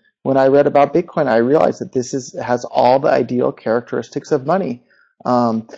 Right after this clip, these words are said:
and I, I read, you know, all these books when I was younger, and, you know, von Mises and Rothbard and, and, you know, Adam Smith and all these. And,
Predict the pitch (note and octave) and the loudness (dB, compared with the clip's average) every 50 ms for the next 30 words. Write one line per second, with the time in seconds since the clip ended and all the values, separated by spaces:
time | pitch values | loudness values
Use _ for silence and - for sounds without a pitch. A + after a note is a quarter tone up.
0 | _ _ _ - - D3 D#3 E3 F3 - E3 F3 F#3 F3 F3+ F#3+ F#3+ F#3+ E3 E3+ | _ _ _ -2 2 6 6 6 6 6 6 6 8 8 8 8 8 8 6 2
1 | E3+ D3+ D3 C#3+ D3 D3+ D3+ D3+ D3+ D3+ C#3 - - D#3 D#3 D#3 - - - D3+ | 0 2 4 6 8 8 8 8 6 4 2 4 4 4 4 4 2 -4 -2 2
2 | C#3+ C3+ C#3 C#3+ C3 C3 D3 C#3 D3+ C#3+ D3+ D3+ D3 C#3+ C#3 C#3 C#3 C#3+ D3 C3+ | 2 4 4 2 2 2 2 0 2 2 2 4 4 2 0 -2 -6 -6 -4 -2
3 | C3+ C3 B2 C3 C3+ C#3+ C#3+ C#3+ C#3+ C#3 - D#3 C#3+ C3+ - D#3 D3 C#3+ C#3 C#3 | -2 0 2 2 2 2 2 0 -2 0 0 0 0 0 -2 -4 0 2 2 2
4 | C#3 C#3 - D3 C#3+ C#3+ C#3+ C#3+ C3+ C#3+ C#3 C3+ C3+ C3+ D3+ C#3+ C3 C3 B2+ C3+ | 2 2 2 4 4 6 6 4 4 2 0 0 -2 -4 -2 -2 -2 -4 -4 -4
5 | D3 C#3 C3 D3 D#3 D3+ D#3 - C3 C#3 C3+ C#3+ C3+ - - D3 C#3 C#3 - - | -4 -4 0 2 2 2 2 4 2 2 2 2 -2 -4 -4 -2 -2 -2 -2 -2
6 | C3+ B2+ C3 C3+ C#3 C#3 B2 C3+ C#3 C3+ C3+ C3 | 0 2 2 2 2 0 0 -2 -4 -4 -4 -6